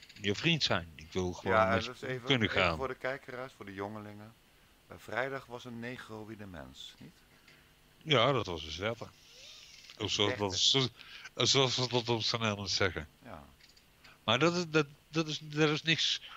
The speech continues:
Speaker 1: verkeerds aan, weet je. Ik, ik, ik, ik vind, ja, ik, ik, ik vind dat, dat, dat,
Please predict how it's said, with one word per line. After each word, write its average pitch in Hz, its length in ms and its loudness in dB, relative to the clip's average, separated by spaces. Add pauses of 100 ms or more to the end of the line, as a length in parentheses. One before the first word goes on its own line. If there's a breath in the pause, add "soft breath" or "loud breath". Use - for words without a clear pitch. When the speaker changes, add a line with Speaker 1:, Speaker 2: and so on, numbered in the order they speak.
(160 loud breath)
Speaker 1:
verkeerds 156 580 0
aan, 82 380 -8 (200)
weet 104 220 0
je. 131 180 -4
Ik, - 440 -4
ik, 127 220 0
ik, 127 220 -2
ik 147 200 2
vind, 170 440 4 (1700 soft breath)
ja, 135 200 4
ik, 139 180 2
ik, 135 200 0
ik 139 220 0
vind 135 240 0
dat, 120 200 -6
dat, 117 140 0 (120)
dat, 110 180 2